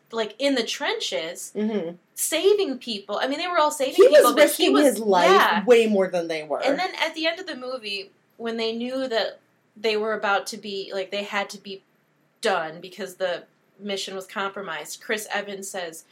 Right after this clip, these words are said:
Speaker 1: "You've done enough. You gotta get on this transport." And that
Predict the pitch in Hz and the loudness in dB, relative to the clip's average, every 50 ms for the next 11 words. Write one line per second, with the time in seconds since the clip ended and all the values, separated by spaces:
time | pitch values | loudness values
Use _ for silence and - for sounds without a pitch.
0 | _ _ _ _ _ _ _ 220 233 262 262 - - 240 233 226 220 208 214 214 | _ _ _ _ _ _ _ -8 -8 -8 -6 -2 0 0 0 0 -2 -4 -4 -2
1 | 196 180 185 180 - - - _ - 240 - 214 214 220 214 220 202 208 196 190 | -2 -2 -4 -6 -12 -18 -20 _ -14 -6 -2 -2 0 0 -2 -4 -6 -6 -6 -6
2 | 196 196 - - - 214 202 202 202 - - 185 170 170 165 - - - - 214 | -8 -10 -10 -8 -6 -6 -6 -6 -8 -10 -8 -6 -4 -4 -4 -6 -8 -6 -4 -4
3 | 202 196 208 202 - - 208 202 185 - - | -4 -4 -6 -10 -8 -6 -4 -4 -4 -6 -8